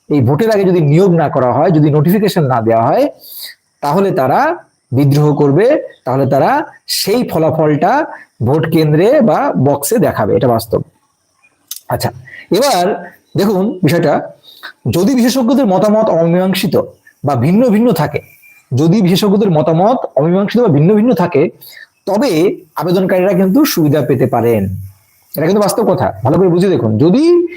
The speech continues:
এই বিশেষজ্ঞরা যদি তাদের মতামত যদি ভিন্ন ভিন্ন থাকে, দেখা গেল একটা কমিটিতে, সাপোজ আমি একটা উদাহরণ দিয়ে বোঝাচ্ছি,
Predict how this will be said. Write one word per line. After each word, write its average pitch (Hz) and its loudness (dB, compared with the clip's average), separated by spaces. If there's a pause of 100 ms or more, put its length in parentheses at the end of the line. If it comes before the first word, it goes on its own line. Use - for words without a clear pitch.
(120)
এই 185 0
বিশেষজ্ঞরা 190 2
যদি 226 2
তাদের 185 0
মতামত 175 2
যদি 185 2
ভিন্ন 151 2
ভিন্ন 196 2
থাকে, 156 2
দেখা 185 2
গেল 220 0 (320)
একটা 170 -4
কমিটিতে, 190 0
সাপোজ 180 0
আমি 175 0
একটা 180 0
উদাহরণ 175 2
দিয়ে 160 4
বোঝাচ্ছি, 143 0